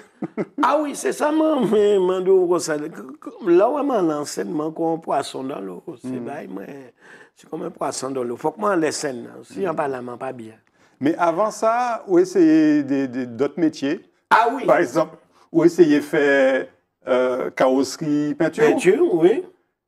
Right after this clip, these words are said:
Speaker 1: Se, se, ou eseye, ou eseye, bon, se an foto pretèks, se
Speaker 2: Oui,
Speaker 1: pa
Speaker 2: an
Speaker 1: la,
Speaker 2: foto
Speaker 1: se pa la
Speaker 2: pretèks.
Speaker 1: ou te ka
Speaker 2: Se
Speaker 1: eseye
Speaker 2: pa la
Speaker 1: travay,
Speaker 2: mate,
Speaker 1: men
Speaker 2: non,
Speaker 1: vwala.
Speaker 2: non, non, non.
Speaker 1: <laughs> Men
Speaker 2: Mwen te ale plis, euh, mwen te plis pa kote Kéolis,
Speaker 1: Mhm.
Speaker 2: pa bò legliz la. Se ben la, se ke pi apre, mwen ale, euh,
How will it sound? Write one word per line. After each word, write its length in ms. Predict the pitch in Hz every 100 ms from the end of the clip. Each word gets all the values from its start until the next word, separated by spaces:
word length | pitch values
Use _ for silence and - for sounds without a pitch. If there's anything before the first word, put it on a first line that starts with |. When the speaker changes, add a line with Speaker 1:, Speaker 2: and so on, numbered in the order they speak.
| _
Speaker 1:
Se, 260 | _ 143 135
se, 320 | - 147 143
ou 140 | 151 165
eseye, 360 | 165 151 147
ou 160 | 147 156
eseye, 640 | 160 175 147 139 135 135
bon, 140 | 131 127
se 80 | 139
an 100 | 127
foto 260 | 147 139 127
pretèks, 300 | 139 165 -
se 40 | 175
Speaker 2:
Oui, 140 | 185
Speaker 1:
pa 80 | 165
Speaker 2:
an 40 |
Speaker 1:
la, 60 | 156
Speaker 2:
foto 180 | 165 156
Speaker 1:
se 40 |
pa 100 | 160
la 140 | - 147
Speaker 2:
pretèks. 80 |
Speaker 1:
ou 60 | 139
te 80 | 151
ka 80 | 127
Speaker 2:
Se 40 | 123
Speaker 1:
eseye 120 | -
Speaker 2:
pa 100 | 190
la 60 | 196
Speaker 1:
travay, 240 | 170 147
Speaker 2:
mate, 80 | 127
Speaker 1:
men 220 | 143 139
Speaker 2:
non, 60 | 156
Speaker 1:
vwala. 160 | 127 120
Speaker 2:
non, 80 | 143
non, 120 | -
non. 180 | - -
Speaker 1:
<laughs> 400 | - - - -
Men 220 | 113 120
Speaker 2:
Mwen 120 | 127 123
te 60 | 123
ale 220 | 131 131
plis, 300 | - 135 135 -
euh, 380 | 131 131 131 127
mwen 180 | 135 139
te 60 | 175
plis 160 | 180 175
pa 140 | 196 170
kote 280 | 165 147 160
Kéolis, 460 | 175 208 247 208 - -
Speaker 1:
Mhm. 180 | 143 127
Speaker 2:
pa 60 | 135
bò 80 | 135
legliz 460 | 139 135 139 131 123
la. 300 | 156 220 247 _ _ _ - _ _ _
Se 140 | 127
ben 160 | 131 131
la, 80 | -
se 120 | 123
ke 100 | 139
pi 140 | 143 135
apre, 300 | 131 165 165
mwen 160 | 143
ale, 320 | 139 135 135 160 165
euh, 720 | 135 131 127 123 117 113 -